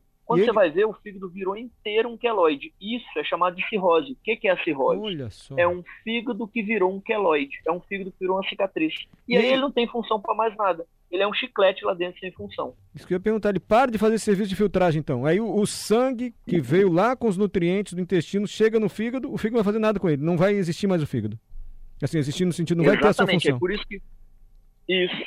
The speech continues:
Speaker 1: Aí vamos pras
Speaker 2: Hum.
Speaker 1: consequências, Mário. Vamos imaginar. Então, se eu não metabolizo, a chance de eu ter encefalopatia, ou seja, ficar desorientado pelas substâncias ruins, é enorme. Eu começo a ter um negócio chamado hipertensão portal, porque pensa comigo,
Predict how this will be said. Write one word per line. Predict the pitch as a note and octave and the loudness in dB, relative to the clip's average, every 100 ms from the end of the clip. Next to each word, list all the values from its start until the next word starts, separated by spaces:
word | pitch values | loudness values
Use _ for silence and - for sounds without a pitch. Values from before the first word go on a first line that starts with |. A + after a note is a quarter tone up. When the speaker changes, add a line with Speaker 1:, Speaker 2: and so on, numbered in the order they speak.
| - | -2
Speaker 1:
Aí | C3+ | 0
vamos | E3 G#3+ | 0 0
pras | A3+ G#3+ | -2 -2
Speaker 2:
Hum. | F3 | -2
Speaker 1:
consequências, | G#3 G#3 - C#3 - B2 | -2 -2 -2 -4 -4 -2
Mário. | B2+ | -2
Vamos | A#2+ D#3+ | -2 -6
imaginar. | E3+ E3+ D#3+ D#3+ A2+ | -4 -2 -4 -4 -6
Então, | E3 F3+ | -6 -10
se | - | -2
eu | A3 A#3 | 0 0
não | F3+ | 0
metabolizo, | D#3 - - B2 C#3 A3+ D3 _ _ _ - | -2 -4 -4 -4 -6 -8 -12 _ _ _ -4
a | C#3+ | -2
chance | - F3+ F#3+ E3 | 0 -2 -2 -4
de | D#3 | -2
eu | E3+ | -2
ter | - D3 C3 - _ - | -2 -2 0 -4 _ -12
encefalopatia, | C3+ - D#3+ D3+ C3+ B2 - F#3 F#3+ | -6 -2 -2 -2 -2 -4 -4 -2 0
ou | C#3+ | -2
seja, | - C3+ A#2 | -2 -4 -4
ficar | - C#3+ | -4 -4
desorientado | B2+ D3 C#3+ C3+ - D3 F3 C#3 | 0 2 2 0 0 2 2 0
pelas | C#3 C3 | -2 -2
substâncias | - C#3 - C#3 B2+ A#2+ | -4 -6 -4 -4 -6 -6
ruins, | B2+ C3 B2+ | -6 -2 -2
é | D3+ | 0
enorme. | F#3 D#3 C#3+ C#3+ C#3+ _ _ _ | 2 2 2 -2 -10 _ _ _
Eu | E3+ G3 | 2 2
começo | G3 F#3 F3 F#3 | 2 2 2 2
a | E3 | -2
ter | F3+ | -2
um | F3 | -2
negócio | D3+ C3+ D#3+ | -2 0 0
chamado | - D3 D3 | 0 -2 -2
hipertensão | D3 D#3+ D3 C#3 - E3+ | -4 -6 -6 -6 -8 -6
portal, | D#3+ D3+ - D#3 D#3+ | -4 -4 0 0 0
porque | - C#3+ | -4 -6
pensa | - F#3 G3+ | -2 0 0
comigo, | F#3+ F3 B2 | -4 -4 -4